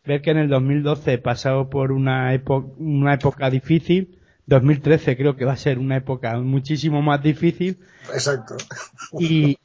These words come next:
Speaker 1: y creo que deberían de ir empezando ya a ir poniendo, eh, las bases para consolidar la competición. El otro día, eh, pude leer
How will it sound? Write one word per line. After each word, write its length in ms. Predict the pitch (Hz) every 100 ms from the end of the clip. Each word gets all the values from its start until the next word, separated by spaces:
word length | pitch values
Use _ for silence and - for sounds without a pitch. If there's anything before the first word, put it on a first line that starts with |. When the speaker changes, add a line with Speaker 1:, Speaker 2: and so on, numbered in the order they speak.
| _
Speaker 1:
y 140 | - 165
creo 320 | 165 165 175
que 320 | 196 196 185
deberían 440 | 165 160 156 165 170
de 220 | 170 170
ir 140 | 160
empezando 680 | 165 135 156 143 160 165 151
ya 200 | 143 160
a 60 | 156
ir 160 | 147
poniendo, 720 | 160 151 151 160 165 185 180 - _ _ _ _ _ _ _ _ - 131
eh, 260 | 120 117
las 240 | 120 120 117
bases 420 | 156 156 170 170
para 640 | - 139 131 147 151 143 135
consolidar 760 | 143 131 143 131 131 135 156 165
la 300 | 165 151 135
competición. 760 | 123 113 110 107 110 123 98 - _ _ _ -
El 140 | 135
otro 240 | 147 180
día, 800 | 180 190 190 180 156 139 139 120 78
eh, 380 | 92 110 98 120 _
pude 260 | - 151 160
leer 520 | 156 160 185 196 -